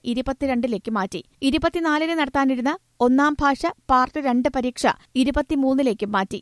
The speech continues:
പുതുക്കിയ ടൈം ടേബിൾ പ്രകാരം ഇരുപത്തിനാലിന് പരീക്ഷ ഉണ്ടാകില്ല.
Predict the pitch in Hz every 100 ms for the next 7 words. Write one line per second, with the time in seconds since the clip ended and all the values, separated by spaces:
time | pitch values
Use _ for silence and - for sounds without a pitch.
0 | - 262 262 285 269 269 269 262 269 262
1 | 240 233 277 320 247 254 269 269 254 254
2 | 247 - 233 233 233 254 226 220 220 226